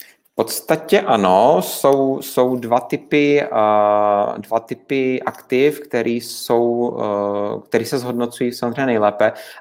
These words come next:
A já bych možná rovnou navázal na ten graf, nebo na tu tabulku, kterou vidíte teďka před sebou.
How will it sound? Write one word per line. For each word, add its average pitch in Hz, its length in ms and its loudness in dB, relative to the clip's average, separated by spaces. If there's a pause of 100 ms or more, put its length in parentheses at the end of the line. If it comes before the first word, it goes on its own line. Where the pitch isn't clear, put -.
A 113 100 2
já 107 100 4
bych 123 160 -2
možná 127 260 0
rovnou 135 260 0
navázal 127 520 2
na 127 120 0
ten 139 220 -2
graf, 123 300 0
nebo 117 220 -2
na 117 100 -2
tu 127 280 -4
tabulku, 120 420 -2
kterou 123 260 -2
vidíte 117 340 -6
teďka 127 180 -2
před - 200 -8
sebou. 101 420 0